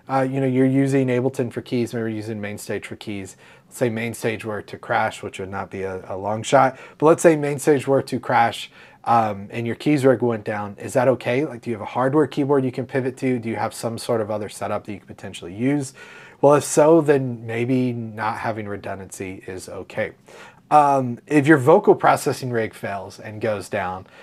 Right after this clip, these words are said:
um, and suddenly what you were using, you're using your U A interface to process vocals, kinda like Willie's doing here in this video, like I teach on the site with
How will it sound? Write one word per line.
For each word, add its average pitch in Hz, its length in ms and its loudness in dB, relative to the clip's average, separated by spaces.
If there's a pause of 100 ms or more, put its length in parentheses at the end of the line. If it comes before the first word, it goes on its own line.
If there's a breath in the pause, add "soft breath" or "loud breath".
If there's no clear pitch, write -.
(180 loud breath)
um, 117 440 6
and 117 260 -4
suddenly 143 420 4
what 135 240 4
you 151 60 0
were 135 80 6
using, 127 640 0
you're 117 320 -4
using 123 380 -2
your 123 100 0
U 120 240 2
A 120 140 4
interface 117 500 -6
to - 80 -12
process 110 460 -8
vocals, 113 440 -6
kinda 113 220 -8
like 104 220 -8
Willie's 113 320 -2
doing 110 180 -6
here 107 160 -12
in 104 60 -12
this 104 160 -14
video, 156 400 6 (300 loud breath)
like 131 180 2
I 135 100 2
teach 135 300 -2
on 131 100 2
the 123 60 -4
site 123 380 -2 (120)
with 113 320 -8